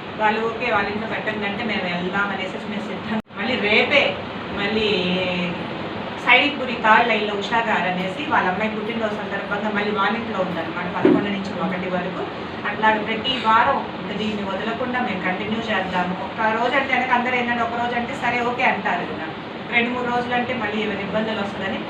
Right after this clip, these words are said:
ఫస్ట్ ఒక్క రోజుతో స్టార్ట్ చేద్దాం అనుకున్నాము. ఇంకా అందులో భాగంగా ఇది రెండో రోజు, రేపు మూడో రోజు అక్కడ జరిగింది. రేపు అక్కడ దాని తర్వాత వాళ్ళు ఎవరైనా మళ్ళీ వేరే వాళ్ళు అంటే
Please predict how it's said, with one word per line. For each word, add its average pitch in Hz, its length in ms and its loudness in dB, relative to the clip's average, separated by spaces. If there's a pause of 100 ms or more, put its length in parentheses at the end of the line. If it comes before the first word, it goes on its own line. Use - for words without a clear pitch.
(160)
ఫస్ట్ - 180 -6
ఒక్క 220 240 -2
రోజుతో 285 340 6
స్టార్ట్ 233 360 4
చేద్దాం 190 360 2
అనుకున్నాము. 175 840 -4 (200)
ఇంకా 190 160 0
అందులో 202 240 0
భాగంగా 196 420 2
ఇది - 140 0
రెండో 175 320 0
రోజు, 185 480 -2
రేపు 196 220 -2
మూడో 214 220 0
రోజు 233 260 2
అక్కడ 196 180 0
జరిగింది. 202 540 0 (280)
రేపు 262 260 6
అక్కడ 240 160 -2
దాని 233 300 4
తర్వాత 247 340 4
వాళ్ళు 226 320 4
ఎవరైనా 214 320 4
మళ్ళీ 214 200 -2
వేరే 233 260 2
వాళ్ళు 208 280 4
అంటే 196 340 0